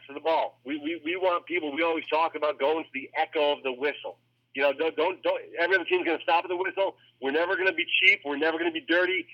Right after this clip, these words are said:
but you better go to the echo of the whistle. And I, when we take our guys to the workout, you know, like, listen, it's really easy,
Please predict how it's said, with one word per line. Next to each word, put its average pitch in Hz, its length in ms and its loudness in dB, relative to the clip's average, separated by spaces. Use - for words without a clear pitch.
but - 140 -2
you 190 120 -4
better 170 220 4
go 165 180 0
to 160 60 -2
the 156 160 0
echo 147 300 0
of 113 60 -10
the 120 100 -4
whistle. 110 340 -8
And 147 480 4
I, 160 240 2
when 156 120 0
we 156 100 -2
take 175 180 2
our 175 100 4
guys 170 300 2
to 160 60 -6
the 160 80 0
workout, 156 600 0
you 139 80 0
know, 139 100 4
like, 143 180 2
listen, 180 220 2
it's 190 140 -2
really 175 360 6
easy, 165 580 0